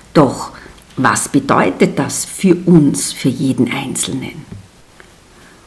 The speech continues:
Und natürlich, last but not least, was ist der Unterschied zwischen Weiblichkeit und Frausein? Lass mich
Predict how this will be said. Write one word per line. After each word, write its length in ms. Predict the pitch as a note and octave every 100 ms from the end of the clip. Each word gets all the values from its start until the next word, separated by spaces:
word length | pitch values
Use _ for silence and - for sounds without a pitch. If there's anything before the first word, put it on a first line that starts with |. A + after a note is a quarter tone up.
| -
Und 220 | E3+ -
natürlich, 640 | D#3 - E3+ F3 F3+ F#3+
last 560 | C3+ C#3+ C#3+ A3+ - -
but 200 | C3+ B2+
not 260 | D#3+ - -
least, 520 | D3+ E3+ C4+ - - - - - -
was 240 | - -
ist 360 | G#3 - - -
der 160 | -
Unterschied 680 | A3+ D4 C#4 C#4+ - D3 - -
zwischen 420 | - F#3 E3+ C#3
Weiblichkeit 840 | B2+ - C#3+ G3 G#3 - G3 G3+ G#3 - - -
und 160 | G#3
Frausein? 720 | G#3+ D#3 B2+ A#2 - A2+ - E2+ - - - - - _ - - _ - - - - - - - - - - _ - - - - - - -
Lass 240 | C4 C#4+ -
mich 340 | D#4+ D4 -